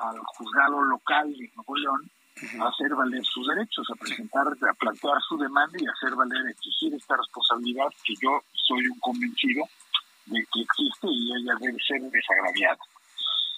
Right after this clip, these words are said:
Speaker 1: No sé cómo cuantificar dos o tres años de su vida tirada en una cama de hospital con, con, pues, con esta vejación, con esta humillación, pero en fin, eso ya, eh, entraremos a ese tema cuando lleguemos a la sentencia.
Speaker 2: Sí,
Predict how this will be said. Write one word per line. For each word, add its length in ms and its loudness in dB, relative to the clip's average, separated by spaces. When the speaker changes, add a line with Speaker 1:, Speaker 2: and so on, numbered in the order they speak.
Speaker 1:
No 180 2
sé 420 4
cómo 300 -4
cuantificar 800 0
dos 260 0
o 140 -10
tres 240 0
años 320 0
de 80 0
su 220 2
vida 360 2
tirada 260 2
en 60 -2
una 180 2
cama 280 -2
de 80 -6
hospital 560 0
con, 200 -10
con, 200 -12
pues, 140 -2
con 180 4
esta 240 2
vejación, 720 2
con 220 -4
esta 200 -6
humillación, 720 0
pero 120 0
en 60 0
fin, 240 2
eso 220 4
ya, 140 4
eh, 260 -4
entraremos 460 2
a 60 6
ese 180 -2
tema 220 2
cuando 200 -6
lleguemos 360 4
a 40 -4
la 160 -4
sentencia. 560 -2
Speaker 2:
Sí, 220 6